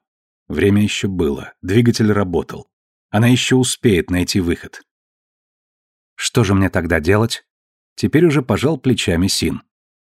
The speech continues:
«Оставаться с нами, со свободным флотом! Мы будем там, где мы нужны, делать то, что нужно. Помогать тем, кому необходима помощь, да? Намечено уже восемь колонистских кораблей».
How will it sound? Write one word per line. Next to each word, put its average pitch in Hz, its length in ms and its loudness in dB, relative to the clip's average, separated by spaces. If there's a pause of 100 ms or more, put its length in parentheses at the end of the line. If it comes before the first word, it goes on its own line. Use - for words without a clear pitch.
(220)
«Оставаться 165 680 4
с - 120 0
нами, 165 380 4
со 117 160 0
свободным 131 560 4
флотом! - 580 0 (580)
Мы 110 140 2
будем 143 360 4
там, 147 220 4
где 113 160 2
мы 139 140 4
нужны, 123 540 4
делать 117 460 2
то, 143 140 4
что - 240 -2
нужно. 107 540 0 (500)
Помогать 131 560 2
тем, 151 220 4
кому 123 200 4
необходима 120 560 2
помощь, 127 560 2
да? 127 360 2 (680)
Намечено 139 540 4
уже 127 240 4
восемь 135 560 4
колонистских 131 720 4
кораблей». 131 600 4